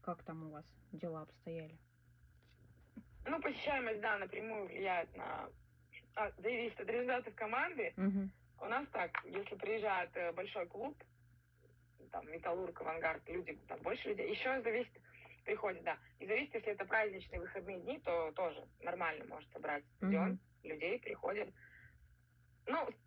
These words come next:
Speaker 2: ниже среднего была посещаемость, потому что арена там больше одиннадцати тысяч, э,
Speaker 1: Мгм.
Speaker 2: когда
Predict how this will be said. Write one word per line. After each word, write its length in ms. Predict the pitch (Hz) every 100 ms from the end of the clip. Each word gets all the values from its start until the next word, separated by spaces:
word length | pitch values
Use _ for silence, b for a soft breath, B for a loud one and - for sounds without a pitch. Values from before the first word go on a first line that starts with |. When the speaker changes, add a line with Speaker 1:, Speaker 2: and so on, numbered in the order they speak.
| -
Speaker 2:
ниже 240 | 269 294 285
среднего 420 | 262 277 226 185
была 160 | 156 -
посещаемость, 640 | - - - 226 262 226
потому 220 | - 165 165
что 160 | 165
арена 280 | 165 175 151
там 260 | 147 147 147
больше 280 | 165 175 165
одиннадцати 380 | 160 160 - -
тысяч, 460 | - - - - -
э, 160 | -
Speaker 1:
Мгм. 120 | 208 196
Speaker 2:
когда 340 | 190 185